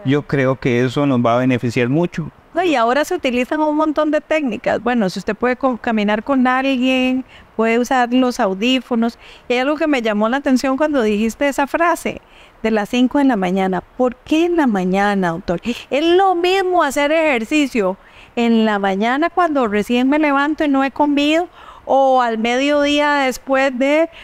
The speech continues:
Speaker 2: o en la noche. ¿Cómo estamos con eso? O sea, ¿qué tan beneficioso es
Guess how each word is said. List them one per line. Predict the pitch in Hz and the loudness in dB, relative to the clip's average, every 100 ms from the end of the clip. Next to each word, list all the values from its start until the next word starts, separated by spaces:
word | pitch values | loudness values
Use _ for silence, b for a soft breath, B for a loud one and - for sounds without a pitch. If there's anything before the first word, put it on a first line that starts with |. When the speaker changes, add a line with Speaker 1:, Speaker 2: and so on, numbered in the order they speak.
| B - | B 0
Speaker 2:
o | 262 269 | 2 4
en | 254 240 | 4 2
la | 233 | 2
noche. | 220 247 285 - 311 B B - | 2 2 0 -2 -4 B B -4
¿Cómo | 320 403 | -2 -2
estamos | - 403 415 - | -2 0 0 0
con | 339 262 | 2 2
eso? | 208 180 - 190 | 2 -2 -2 -2
O | |
sea, | 180 190 | 0 -2
¿qué | - - 285 | -2 -4 -2
tan | - 349 320 | -2 -2 0
beneficioso | 269 240 208 190 190 - 233 254 285 - 311 285 | 0 0 0 -2 -6 -2 0 2 0 0 0 2
es | 269 285 294 | 2 0 -2